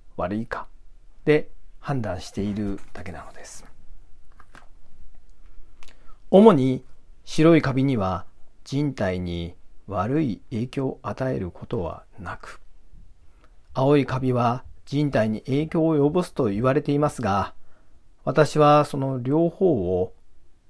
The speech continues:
混ぜ合わせてしまいます。その方が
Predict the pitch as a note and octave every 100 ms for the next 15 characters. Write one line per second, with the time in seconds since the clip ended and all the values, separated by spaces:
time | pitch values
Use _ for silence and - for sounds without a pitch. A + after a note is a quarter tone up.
0 | - A#2+ A#2+ D3 C#3 - - - A2 C3
1 | - - G#2 G2 F#2 - - - - -
2 | - - - - - - - - - -
3 | - _ - - - - - - - -
4 | - - - - - - D#3 D3 D#3 A#2+
5 | G2+ G#2